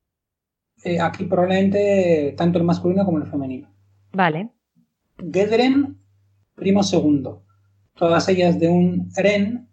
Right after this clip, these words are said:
Speaker 1: que vendría a ser primo pariente.
Speaker 2: Vale.
Speaker 1: Ah, no, perdón, no, claro.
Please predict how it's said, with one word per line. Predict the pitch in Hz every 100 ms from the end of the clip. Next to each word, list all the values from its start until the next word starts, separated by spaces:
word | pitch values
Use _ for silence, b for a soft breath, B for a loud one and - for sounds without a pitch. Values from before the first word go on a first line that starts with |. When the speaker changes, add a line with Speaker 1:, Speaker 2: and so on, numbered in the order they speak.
| _ _
Speaker 1:
que | - 156
vendría | 156 165 175
a |
ser | 196 180 -
primo | 180 180 175
pariente. | 151 143 139 - _ _ _ _ _
Speaker 2:
Vale. | 196 185 170
Speaker 1:
Ah, | 170
no, | - 165 _ _
perdón, | 147 147 131
no, | 139 143
claro. | 147 131 -